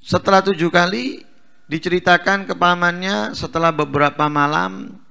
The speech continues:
pamannya memerintahkan tambah per malam dua puluh satu kali. Hmm. Jadi terus meningkat. Dari tiga, tujuh ke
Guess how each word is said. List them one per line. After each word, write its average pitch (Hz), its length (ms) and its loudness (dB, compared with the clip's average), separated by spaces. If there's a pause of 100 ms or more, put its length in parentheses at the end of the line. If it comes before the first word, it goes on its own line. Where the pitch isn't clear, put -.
(440)
pamannya 147 480 0
memerintahkan 151 1040 -2
tambah 123 800 -2
per 123 160 0
malam 120 480 -4
dua 104 240 -2
puluh 110 160 -6
satu 98 320 -8
kali. 82 320 -8 (760)
Hmm. 123 220 -18 (640)
Jadi 113 240 -4
terus 139 240 -2
meningkat. 135 480 0 (720)
Dari 104 380 -4
tiga, 110 560 -2
tujuh 110 480 -6
ke 143 240 -2